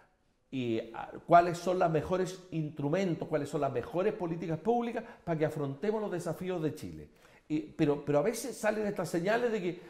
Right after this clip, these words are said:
uno dice, "Mire, oiga, voy a conversar un tema", y se toma, "Oiga, pero se mandaba un proyecto de ley", o que sale alguien y que,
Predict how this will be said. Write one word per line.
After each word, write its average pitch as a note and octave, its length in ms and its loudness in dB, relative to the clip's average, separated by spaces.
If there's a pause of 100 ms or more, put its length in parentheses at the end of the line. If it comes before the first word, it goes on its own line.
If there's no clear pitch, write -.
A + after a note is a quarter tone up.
(140)
uno G#3 240 0
dice, G3+ 220 -2
"Mire, G3 320 -2
oiga, E3+ 220 2
voy F3+ 160 4
a F#3 60 2
conversar E3+ 680 0
un E3 140 -4
tema", A#3 260 6
y F3+ 80 0
se D#3 80 -4
toma, F3+ 200 0
"Oiga, F3 200 4
pero D#3+ 140 4
se D3 100 -6
mandaba D3 240 2
un D#3 60 2
proyecto D3 400 -2
de B2+ 40 -2
ley", G#2+ 280 -2
o C3+ 180 -8
que B2+ 80 -12
sale E3 300 0
alguien F3 360 0 (280)
y C3 100 -2
que, C3+ 360 -2